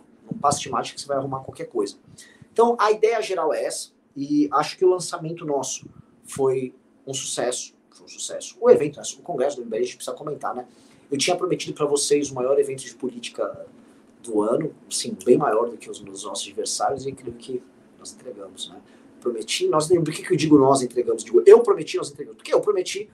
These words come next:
só que vocês entregaram junto com a gente, vocês foram ao evento, vocês viveram aquilo conosco, E eu acho que vocês gostaram bastante da experiência, tá? Foi muito legal. É, obviamente que toda vez que termina um congresso, a gente faz o famoso The Briefing,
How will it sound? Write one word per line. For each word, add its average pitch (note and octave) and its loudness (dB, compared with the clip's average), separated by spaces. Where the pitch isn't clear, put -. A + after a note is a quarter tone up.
só - -10
que F#3+ -16
vocês F#3+ -6
entregaram G3 -6
junto F3+ -14
com - -14
a G3+ -10
gente, D#3 -12
vocês - -10
foram E3 -2
ao C#3 0
evento, B2 -4
vocês - -8
viveram B2 0
aquilo B2 -10
conosco, A2 -8
E A#2 2
eu B2 6
acho B2 -2
que - -12
vocês C3 -4
gostaram C3+ -4
bastante C#3 -4
da - -4
experiência, D3+ -8
tá? G#2+ -2
Foi - -10
muito B2+ -2
legal. G2+ 2
É, - -4
obviamente D3+ 6
que - -10
toda D#3+ 2
vez D3+ -2
que - -8
termina C3 -8
um A#2+ -4
congresso, A2+ -2
a B2+ -6
gente A#2+ -10
faz B2+ -6
o - -14
famoso C3 -4
The C#3 6
Briefing, C3+ 0